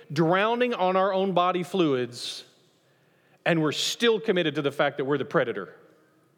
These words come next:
We're still committed to the fact that we've got it all taken care of. "No, no, I've got this handled." That's, it's, it is fascinating to me that we can be like that, but we are.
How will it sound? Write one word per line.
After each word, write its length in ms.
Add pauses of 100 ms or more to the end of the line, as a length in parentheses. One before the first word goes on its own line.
(960)
We're 60
still 340
committed 340
to 60
the 100
fact 260
that 80
we've 180
got 220
it 80
all 100
taken 320
care 140
of. 100
"No, 140
no, 200 (200)
I've 120
got 140
this 140
handled." 340 (1500)
That's, 200
it's, 300 (100)
it 100
is 140
fascinating 560
to 80
me 160 (140)
that 100
we 160
can 160
be 120
like 220
that, 160
but 120
we 140
are. 240